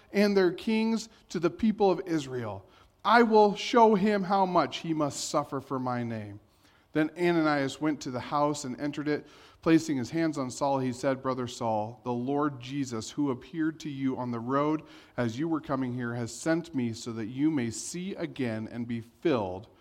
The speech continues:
with the Holy Spirit." Let's enter into a time of prayer for just a minute. Lord, thank you so much that you used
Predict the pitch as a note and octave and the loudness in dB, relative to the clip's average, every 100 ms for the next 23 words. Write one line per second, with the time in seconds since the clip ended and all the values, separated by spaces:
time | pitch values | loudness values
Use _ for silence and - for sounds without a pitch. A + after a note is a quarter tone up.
0 | _ _ _ A#2+ A2 A2 G2 A2+ A#2 A2 | _ _ _ -6 -6 -6 -8 -8 -8 -8
1 | - G2+ F2 - - - _ _ _ _ | -10 -14 -14 -16 -20 -20 _ _ _ _
2 | _ _ _ _ _ _ - B2 C#3 A#2+ | _ _ _ _ _ _ -8 -6 -4 -4
3 | A#2 A2 A2 G2+ G#2+ G2 G#2+ F#2+ G#2 G#2+ | -4 -6 -6 -8 -10 -10 -12 -12 -12 -14
4 | - G#2+ G2 G2+ - _ _ - - D3+ | -14 -14 -14 -14 -20 _ _ -20 -2 4
5 | D#3 D#3+ E3+ E3+ C#3+ A#2+ D#3+ D3 C#3 G#2+ | 6 8 6 6 0 0 0 2 2 -2
6 | - - - _ _ _ _ _ _ _ | -4 -14 -16 _ _ _ _ _ _ _
7 | _ _ _ _ _ _ _ _ C3 D3 | _ _ _ _ _ _ _ _ 4 6
8 | B2 C#3+ F3+ E3+ A#2+ C#3 E3+ F#3 F#3+ G3 | 6 0 -2 -2 -4 -2 0 0 0 -2
9 | - | -6